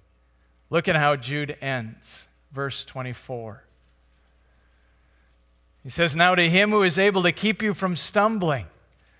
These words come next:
and to present you blameless before the presence of his glory with great joy, to the only God our Savior, through Jesus Christ our Lord, be glory, majesty, dominion, and authority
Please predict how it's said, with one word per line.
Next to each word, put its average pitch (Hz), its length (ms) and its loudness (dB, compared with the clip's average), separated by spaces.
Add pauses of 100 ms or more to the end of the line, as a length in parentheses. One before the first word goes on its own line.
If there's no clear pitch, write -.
(580)
and 156 120 -4
to 165 80 -4
present 185 400 0
you 190 120 2
blameless 175 920 0 (460)
before 196 300 0
the 190 100 0
presence 202 480 0
of 190 180 2
his 165 220 0
glory 185 480 2
with 190 340 0
great 208 380 2
joy, 147 500 -2 (840)
to 175 120 -6
the 190 180 4
only 240 400 4
God 208 400 4
our 190 240 4
Savior, 147 760 -4 (600)
through 185 160 -2
Jesus 214 540 2
Christ 196 440 2
our 180 220 4
Lord, 156 400 0
be 156 160 2
glory, 175 600 2
majesty, 180 680 0
dominion, 180 500 2
and 185 160 4
authority 202 600 2